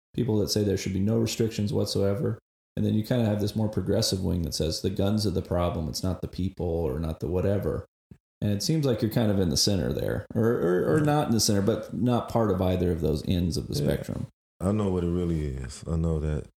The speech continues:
Speaker 2: I know people, not just my children, but people who bury children. And it's not, getting rid of guns wouldn't do it because none of these guns were obtained legally anyway.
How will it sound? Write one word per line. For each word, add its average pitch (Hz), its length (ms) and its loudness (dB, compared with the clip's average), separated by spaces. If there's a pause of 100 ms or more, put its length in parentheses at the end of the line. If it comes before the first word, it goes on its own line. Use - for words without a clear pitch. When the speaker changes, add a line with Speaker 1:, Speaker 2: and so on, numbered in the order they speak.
Speaker 2:
I 82 100 -2
know 85 200 2
people, 85 500 -4 (100)
not 87 240 0
just 85 200 -2
my 90 160 0
children, 82 400 -2 (580)
but 80 140 -2
people 90 240 -2
who 90 100 0
bury 82 300 0
children. 78 480 -4 (340)
And 76 120 -2
it's 76 120 -4
not, 82 300 0
getting 92 240 0
rid 90 160 0
of 76 100 -2
guns 80 300 -2
wouldn't 76 200 -2
do 92 140 0
it 82 100 -4
because 76 280 -2
none 95 200 0
of 85 80 -2
these 78 140 -2
guns 78 280 -2
were 71 120 -4 (120)
obtained 78 640 -2
legally 80 460 -2
anyway. 98 420 -4